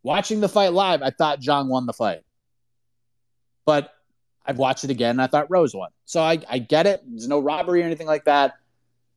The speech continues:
I have more questions about Zhang's approach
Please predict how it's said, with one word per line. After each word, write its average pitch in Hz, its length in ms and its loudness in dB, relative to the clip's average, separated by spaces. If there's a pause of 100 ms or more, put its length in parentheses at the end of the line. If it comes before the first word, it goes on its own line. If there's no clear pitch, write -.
(800)
I 190 120 4
have 208 100 2
more 196 160 4
questions 170 440 0
about 147 320 2
Zhang's 143 380 -2
approach 170 580 -2